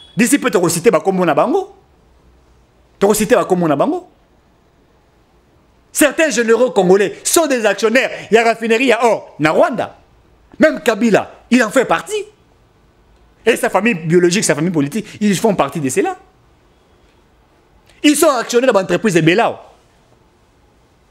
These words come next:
Ils ont pillé le Congo. C'est-à-dire que pour la Bango, la R D C c'est la Mboka ya COP.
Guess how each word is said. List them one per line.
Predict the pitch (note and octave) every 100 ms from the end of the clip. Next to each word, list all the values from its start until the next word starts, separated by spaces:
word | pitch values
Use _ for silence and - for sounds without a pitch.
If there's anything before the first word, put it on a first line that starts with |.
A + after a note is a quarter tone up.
| _ _ _ _ _ _ _ _ -
Ils | C4+ C4+
ont |
pillé | F#3+ - D4+ C4+
le | F#3
Congo. | G3 B3 C4+ -
C'est-à-dire | - A#3 A#3+
que |
pour | -
la | C#4
Bango, | G#3+ B3+ B3+ -
la | F3+ G3 A#3+
R | A#3+
D |
C | G#3+
c'est | G3+
la | G3
Mboka | G3+ G3+ D#3+
ya | C3+
COP. | - G3+ -